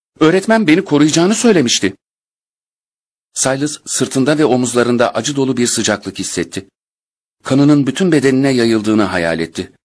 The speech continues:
Sıcaklık tüm kaslarına yayıldığında gözlerini daha da sıkı kapattı. Ömrünün son dakikalarında göreceği kişi katili olmamalıydı. İspanya'daki küçük kilisedeki genç piskopos Aringarosa'yı düşündü.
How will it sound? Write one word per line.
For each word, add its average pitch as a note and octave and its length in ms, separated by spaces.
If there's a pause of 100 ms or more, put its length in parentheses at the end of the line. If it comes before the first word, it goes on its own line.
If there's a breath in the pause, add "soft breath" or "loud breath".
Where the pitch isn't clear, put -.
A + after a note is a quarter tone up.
(520)
Sıcaklık C#3+ 540
tüm F#3 180
kaslarına A#2+ 460
yayıldığında A2+ 640
gözlerini A#2+ 500
daha G#2+ 200
da F#2 80
sıkı - 240
kapattı. - 540 (560)
Ömrünün A2 400
son C3+ 240
dakikalarında G2 680
göreceği G#2 500
kişi A2+ 260
katili A#2+ 380
olmamalıydı. G2+ 760 (960)
İspanya'daki D#3+ 600
küçük - 300
kilisedeki G#2+ 600
genç A#2+ 260
piskopos G#2 580
Aringarosa'yı A2 680
düşündü. F2+ 380